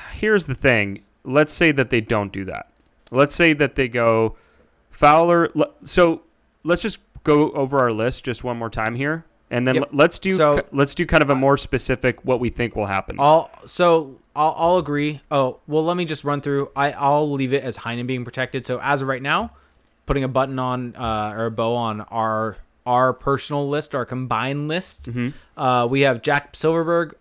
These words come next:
Speaker 2: Rickard Rakell, Danton Heinen, Sonny Milano, Troy Terry, Isaac Lundestrom, Sam Steele as our seven forwards. Our three defense, and also keep in mind Ryan Getzlaf not protected, but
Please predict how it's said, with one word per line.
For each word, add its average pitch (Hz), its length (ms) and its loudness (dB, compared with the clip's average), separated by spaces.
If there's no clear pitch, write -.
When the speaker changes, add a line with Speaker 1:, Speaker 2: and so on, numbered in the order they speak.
Speaker 2:
Rickard 131 340 -2
Rakell, 143 340 -2
Danton 127 300 -6
Heinen, 143 340 -4
Sonny 131 160 -6
Milano, 127 440 -4
Troy 220 280 -2
Terry, 147 380 -2
Isaac 143 320 -4
Lundestrom, 117 500 -8
Sam 113 320 -8
Steele 113 420 -6
as 123 160 -6
our 110 80 -2
seven 113 400 -6
forwards. 156 600 2
Our 123 220 0
three 139 320 -4
defense, 135 360 -4
and 123 300 -6
also 131 360 -2
keep 131 180 -10
in 131 60 -8
mind 127 220 -4
Ryan 123 220 -2
Getzlaf 127 320 -6
not 117 200 -8
protected, 131 340 -6
but 113 240 -6